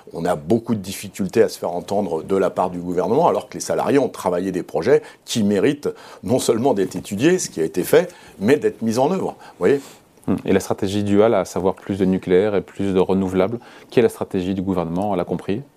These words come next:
Speaker 1: Euh, enfin, la stratégie du gouvernement, elle, elle varie en fonction, euh, du temps des élections, puisque je vous rappelle que le président de la République n'avait pas le même discours sur le nucléaire il y a quelques mois ou quelques
Speaker 2: Mm.
Speaker 1: années.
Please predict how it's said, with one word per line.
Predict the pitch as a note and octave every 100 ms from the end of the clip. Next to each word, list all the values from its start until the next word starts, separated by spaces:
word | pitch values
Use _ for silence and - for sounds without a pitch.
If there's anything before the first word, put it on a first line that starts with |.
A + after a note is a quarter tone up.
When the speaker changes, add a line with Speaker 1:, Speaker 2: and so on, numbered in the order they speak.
| -
Speaker 1:
Euh, | - - F2 E2+ E2 D#2+
enfin, | D#2+ E2 E2 D#2+ D#2+
la | D#2+
stratégie | - F2 G2+ G#2
du | G2
gouvernement, | F#2 F#2+ F#2+ G#2+ B2+ A2+
elle, | F#2+ E2 E2+
elle | E2+
varie | F#2+ F#2+ G#2 G2+
en | E2
fonction, | - D#2+ - F#2 F#2
euh, | D#2 D#2 D#2 D#2 D2 D#2 D2 D2 - -
du | - E2+ D2+
temps | G2 F2+
des | E2
élections, | F#2+ G#2 F3
puisque | C3 -
je | -
vous | -
rappelle | E2 F#2
que | -
le | -
président | - D#2+
de | D#2
la |
République | C#2+ - E2+ C3+ -
n'avait | D#2+ E2 E2+
pas | G#2+
le | G2+
même | G2
discours | F2+ E2 - E2+
sur | -
le | E2+
nucléaire | E2+ F#2+ A#2+ A2
il | F2
y |
a | F2 E2+ E2+ - - - _ -
quelques | D2 -
mois | B2 C#3+
ou | A2+
quelques | - E2+ F#2 G2
Speaker 2:
Mm. |
Speaker 1:
années. | B2+ B2+